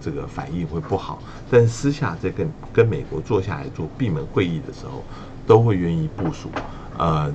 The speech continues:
只要经过一段时间都不成问题。现在我们看到，从去年到现在，这个时间比想象的要更早。呃，澳洲总理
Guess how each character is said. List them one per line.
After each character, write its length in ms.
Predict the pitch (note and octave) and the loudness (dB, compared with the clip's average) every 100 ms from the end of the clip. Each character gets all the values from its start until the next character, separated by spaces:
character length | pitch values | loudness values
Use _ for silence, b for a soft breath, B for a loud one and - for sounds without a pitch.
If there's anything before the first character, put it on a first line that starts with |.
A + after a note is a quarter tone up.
| C2 | -2
只 120 | F2+ | 6
要 160 | F#2+ F#2+ | 8 8
经 220 | - G#2+ | 4 4
过 140 | G#2+ | 4
一 40 | D#3+ | 4
段 220 | E2+ D#2 | 2 0
时 180 | - D2+ | -2 -2
间 160 | D2+ | 0
都 120 | D#2 F#2+ | 4 4
不 120 | F#2 | 2
成 160 | - C2 | -4 -4
问 160 | D2+ C2 | -2 -2
题。 120 | - - - - - B B B B - | -6 -10 -10 -10 -10 B B B B -4
现 220 | - A2 | 4 6
在 220 | G#2+ F#2+ | 6 4
我 160 | C#2+ D#2 | 4 2
们 80 | F2+ | 2
看 260 | A2 F2 | 0 2
到， 280 | F2 D#2 - - - | 2 0 0 -8 -6
从 180 | - F#2+ | -2 -2
去 200 | - B2 | 0 2
年 220 | E2 D2+ | 2 2
到 160 | F2+ E2 | 0 -2
现 200 | F#2 D#2 | -2 -2
在， 160 | D#2+ | -2
这 120 | D#2 G#2+ | -2 -4
个 60 | |
时 200 | F#2+ - | -4 -6
间 220 | F2+ F#2+ F#2 | -2 0 -2
比 80 | D#2+ C2+ - - | -6 -8 -10 -12
想 260 | - D#2+ | -8 -8
象 200 | - F#2 | -4 -2
的 60 | E2 | -2
要 80 | D#2+ | -2
更 240 | C3 F#2+ | 2 0
早。 200 | - - - - - - - - | 0 -8 -10 -14 -14 -14 -14 -10
呃， 280 | - D2+ C#2+ - | -6 -6 -6 2
澳 120 | G#2+ | 4
洲 100 | G#2 | 6
总 280 | F#2+ D#2+ F2 | 4 2 0
理 160 | D2 | -2